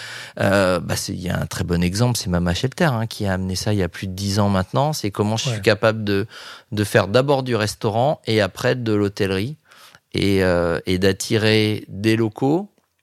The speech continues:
Speaker 1: Ce qui donne envie à des gens qui sont en voyage de venir là parce qu'ils savent que dans l'hôtel, il va se passer quelque chose.
Speaker 2: Ouais, qu'il y a une vie.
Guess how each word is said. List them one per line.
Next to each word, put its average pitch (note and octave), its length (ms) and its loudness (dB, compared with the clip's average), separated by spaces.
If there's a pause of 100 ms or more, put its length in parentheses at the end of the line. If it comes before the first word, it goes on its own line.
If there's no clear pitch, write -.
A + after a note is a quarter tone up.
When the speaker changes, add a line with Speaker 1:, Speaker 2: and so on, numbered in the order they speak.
(140)
Speaker 1:
Ce - 100 -10
qui D#3 140 0
donne C#3 160 2
envie A#2+ 400 0
à F#2+ 100 4
des F#2+ 220 -2
gens G#2+ 180 -2
qui - 180 -10
sont - 160 -6
en G2 60 0
voyage A2 380 2
de A2 100 -2
venir G#2+ 360 -2
là B2 140 4
parce - 180 -6
qu'ils - 140 -12
savent D3 420 0 (600)
que - 140 -4
dans G2+ 240 4
l'hôtel, A#2+ 360 2
il B2 100 0
va F#2+ 80 0
se - 80 -6
passer G2+ 220 -6
quelque F#2 260 -8
chose. - 160 -12
Speaker 2:
Ouais, D3 140 0
qu'il - 160 -2
y - 20 2
a - 20 2
une C3+ 100 2
vie. D3+ 280 0